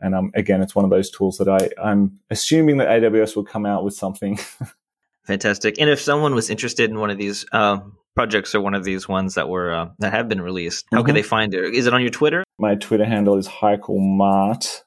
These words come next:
Speaker 1: which is basically Michael Hart, but with the H and the M swapped.
Speaker 2: Yeah, yeah.
Speaker 1: Um, and I'm M Hart on GitHub. Um,
Speaker 2: Fantastic.
Speaker 1: and then,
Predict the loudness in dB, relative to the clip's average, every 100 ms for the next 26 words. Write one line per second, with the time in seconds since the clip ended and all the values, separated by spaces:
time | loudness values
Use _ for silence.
0 | -6 -4 -2 -2 0 0 2 2 2 2
1 | -2 -4 0 0 0 -2 -2 -2 0 0
2 | -2 -2 -2 -4 -6 -2 0 0 -4 _
3 | -6 -4 2 4 4 6 4 4 2 0
4 | -2 2 4 4 2 0 0 2 0 0
5 | 0 0 2 0 -6 -4 -2 -2 -2 -4
6 | -6 -4 -4 -4 -10 -18 _ -10 -6 -4
7 | -4 -4 -2 0 2 2 0